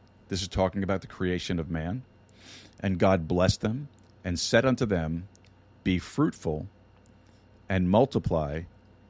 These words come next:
and replenish the earth and subdue it and have dominion over the fish of the sea,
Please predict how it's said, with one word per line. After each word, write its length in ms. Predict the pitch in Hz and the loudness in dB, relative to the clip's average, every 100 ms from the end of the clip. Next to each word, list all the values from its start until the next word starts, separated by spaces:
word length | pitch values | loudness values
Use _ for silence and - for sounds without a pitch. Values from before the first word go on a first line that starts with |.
| - | -2
and 240 | 95 92 | 0 2
replenish 640 | 92 82 - 131 110 87 - | 0 0 2 2 2 -2 -6
the 160 | 98 95 | -4 -2
earth 400 | 110 73 - - - - - - | -2 -4 -8 -20 -20 -20 -20 -4
and 180 | 95 90 | -2 0
subdue 520 | - 87 80 117 104 | 0 -2 2 2 2
it 160 | 69 - - - - - | -2 -12 -20 -20 -20 -8
and 140 | 98 90 | -2 2
have 200 | 104 90 | 2 2
dominion 640 | 90 90 117 110 80 69 | 0 2 2 2 -2 -4
over 200 | - 95 | -2 0
the 100 | 87 | 0
fish 320 | 80 - 107 - | -2 0 0 0
of 60 | |
the 80 | 85 | -4
sea, 440 | - - 107 131 | -2 0 0 -2